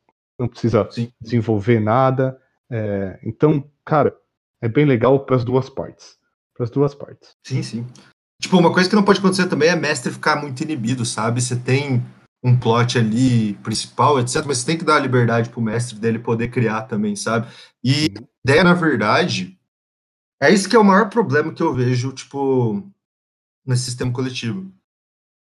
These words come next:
Speaker 2: É o mestre, tipo, baixar um pouco, falar, "Velho, vamos fazer isso a gente. Então eu tenho uma ideia,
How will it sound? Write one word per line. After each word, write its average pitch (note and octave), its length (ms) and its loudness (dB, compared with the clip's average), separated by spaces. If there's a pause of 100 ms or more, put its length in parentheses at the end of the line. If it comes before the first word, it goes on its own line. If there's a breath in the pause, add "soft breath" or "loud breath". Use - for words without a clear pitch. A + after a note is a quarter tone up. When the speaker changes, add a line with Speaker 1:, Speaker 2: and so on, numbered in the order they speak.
Speaker 2:
É - 20 0
o C#3+ 80 0
mestre, D3+ 480 -2
tipo, - 280 -2
baixar C3+ 360 0
um E3+ 120 -2
pouco, C3+ 340 -4
falar, B2 300 -2
"Velho, G#2 460 -2 (840)
vamos F3+ 220 0
fazer D#3 340 0
isso D#3 440 -4
a D3+ 120 -2
gente. A#2 320 -4
Então D3 140 0
eu F#3+ 100 0
tenho F3+ 160 -2
uma D#3+ 140 -2
ideia, B2+ 540 -2